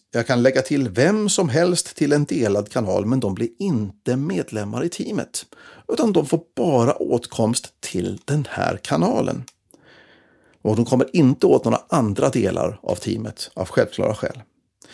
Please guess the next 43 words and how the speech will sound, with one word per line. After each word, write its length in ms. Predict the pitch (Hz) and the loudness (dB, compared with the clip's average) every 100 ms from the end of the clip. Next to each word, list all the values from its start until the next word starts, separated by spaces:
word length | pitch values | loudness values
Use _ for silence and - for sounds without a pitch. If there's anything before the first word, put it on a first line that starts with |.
| - | -20
Och 260 | - - - | -20 -4 4
den 160 | 147 | 6
har 180 | 165 - | 6 4
också 260 | 135 - 247 | 2 2 2
en 120 | 151 | 4
separat 720 | - 123 - 117 131 165 123 | 4 2 2 2 6 4 4
SharePoint-sajt 800 | - 110 92 95 95 - 113 - | 2 0 0 -6 -2 2 2 0
för 100 | - | -4
att 60 | 92 | -4
hantera 460 | 101 - 107 98 | -6 -4 -2 -2
dokumenten. 680 | 90 95 101 113 110 - - - - - - | -4 -6 -4 -2 -4 -6 -10 -12 -20 -20 -6
Där 160 | - 104 | 0 4
bara 320 | 117 107 147 | 6 6 6
de 300 | 117 110 107 | 6 4 2
som 200 | - 98 | 0 0
har 160 | 107 | 2
åtkomst 600 | - 107 - - 147 113 | 2 2 0 0 2 2
till 80 | - | -2
den 100 | 90 | -6
här 60 | 104 | -4
gemensamma 800 | 98 107 104 104 101 98 104 98 | -2 0 0 0 0 0 0 0
delade 400 | 95 110 95 98 | 0 0 0 -2
kanalen, 560 | - 110 143 151 113 117 - - | 0 2 2 2 0 -4 -14 -6
det 60 | - | -2
är 40 | |
bara 180 | 107 120 | 2 2
de 300 | 127 117 131 | 2 2 2
som 180 | 117 107 | 0 -4
kommer 240 | - 104 | -2 0
åt 260 | 123 120 - | 2 2 0
mapparna 440 | 101 - 117 113 - | -6 -4 -4 -4 -8
och 400 | - - 104 101 | -18 -8 -4 -2
dokumenten 600 | - 107 110 101 101 107 | -2 -2 0 0 -2 -4
som 160 | 101 104 | -4 -4
ligger 420 | 107 117 104 104 - | -4 -4 -4 -6 -6
på 80 | 104 | -8
den 80 | 90 | -6
här 80 | 92 | -6
SharePoint-sajten. 800 | 110 107 98 104 - - - - _ _ _ _ _ _ | -4 -4 -6 -6 -6 -8 -12 -18 _ _ _ _ _ _
Hur 160 | - 175 | 4 6
är 120 | 110 | 6
det 80 | 95 | 2
med 200 | 98 104 | -2 -4